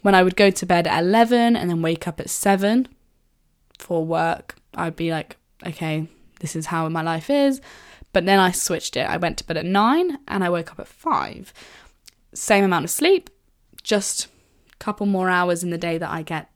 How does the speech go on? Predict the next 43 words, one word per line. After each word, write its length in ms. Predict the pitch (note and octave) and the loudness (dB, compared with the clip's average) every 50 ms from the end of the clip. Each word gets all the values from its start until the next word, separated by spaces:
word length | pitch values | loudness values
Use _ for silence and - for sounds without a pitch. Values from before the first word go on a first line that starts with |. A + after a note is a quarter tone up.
| - - | -12 -10
to 140 | F#3 E3+ D#3 | -8 -8 -8
actually 420 | D3 D3 - - - - E3 D#3+ | -8 -10 -10 -12 -12 -8 -6 -6
live 380 | D#3+ D#3 C#3+ B2 E3 E3 - - - | -4 -4 -6 -8 -10 -14 -18 -18 -14
in 360 | - E3+ E3 E3 E3 - F3 | -12 -12 -10 -12 -14 -16 -14
the 280 | - E3+ D#3+ D#3 D#3+ D#3+ | -10 -10 -8 -8 -8 -10
kind 260 | D3+ - - - - | -12 -16 -18 -18 -18
of 180 | - - - _ _ _ _ _ _ _ _ _ _ _ - | -18 -20 -20 _ _ _ _ _ _ _ _ _ _ _ -16
social 640 | - - - G3+ G3 F#3 - - F3 E3 D#3 D#3 | -12 -6 -2 0 0 0 0 -2 -4 -4 -6 -8
part 420 | D3+ - - - D#3+ D3+ C#3+ - - | -10 -12 -10 -6 -6 -4 -6 -6 -8
of 160 | - - - _ - | -12 -14 -14 _ -14
the 80 | E3 | -10
day, 220 | - B2+ B2+ E3+ - | -10 -8 -10 -10 -12
basically. 680 | - C#3+ - - - - - - - - - E3 F3+ - - - - - - - - - | -14 -14 -14 -12 -12 -14 -14 -16 -16 -14 -12 -12 -12 -12 -14 -20 -20 -20 -20 -20 -18 -8
So 280 | - - A3+ G3+ F#3+ F#3+ - _ _ - - - - - - _ _ _ _ _ _ _ - - | -2 2 4 4 4 2 -2 _ _ -20 -20 -20 -20 -20 -20 _ _ _ _ _ _ _ -14 -8
I 100 | - G#3+ | -2 0
decided 380 | G3+ G3+ G3+ G#3+ G3 G3 F#3+ F3+ | 0 2 4 4 4 4 4 2
I 40 | F3 | 0
wanna 160 | F3 F3 E3 F3 F3+ | 0 2 2 2 0
wake 120 | F#3 - | 0 0
up 120 | C#4+ C4+ | 0 0
earlier 360 | B3+ F#3 F3 E3+ E3+ E3+ F3 F3+ | 0 0 0 0 0 -2 -2 -4
because 320 | - F#3+ - G3+ - - | -6 -6 -6 -6 -6 -4
I 100 | F#3 F#3 | -4 -2
know 220 | F3+ F3+ E3+ E3+ | 0 0 0 0
I'll 200 | F3 E3+ D#3+ - - - | 0 -2 -4 -6 -6 0
feel 200 | A3+ A#3+ B3 A#3+ | 2 4 6 6
more, 180 | G#3 F3 - _ - | 4 2 0 _ -6
I'll 240 | - F#3 F#3 F3 - C4 | -2 -2 -2 0 2 4
feel 100 | C4+ A3+ | 4 4
better. 500 | F#3+ F3 D3+ - - - - D#3 D3+ - - - - - - - - | 2 -2 -8 -10 -12 -10 -8 -8 -8 -8 -12 -20 -20 -20 -20 -12 -2
And 120 | - G3 G#3 | 2 4 4
there's 140 | G3+ G3 G#3+ | 6 6 6
also 260 | B3 C4+ B3+ C#4 B3 | 4 4 6 4 4
this 200 | G#3+ G3 - - | 4 2 -2 -4
part 320 | - - F#3+ F3+ F3 E3+ | -2 0 2 4 4 4
of 80 | E3 F3 | 0 -2
you 240 | F3 E3+ E3 E3 D#3+ | -4 -4 -2 -2 -2
that 320 | - E3 D#3+ D#3+ D3+ - - - _ _ _ _ _ - - - _ _ _ _ _ _ - G3 | -2 -2 -2 -2 -2 -6 -12 -20 _ _ _ _ _ -20 -20 -20 _ _ _ _ _ _ 0 2
actually 360 | F#3 - - - - A#3+ A3+ | 2 2 2 -2 -4 -4 -4
feels 360 | - B3+ B3 A3+ G#3+ G3+ - - - - - - | -2 0 0 0 0 -2 -6 -10 -14 -18 -12 -10
a 40 | E3 | -8
bit 140 | - - | -6 -6
smug 640 | - - - - - E3+ D3+ C3 D#3 F#3+ G#3+ - - | -4 -4 -4 -4 -2 -2 0 0 0 -2 -2 -6 -10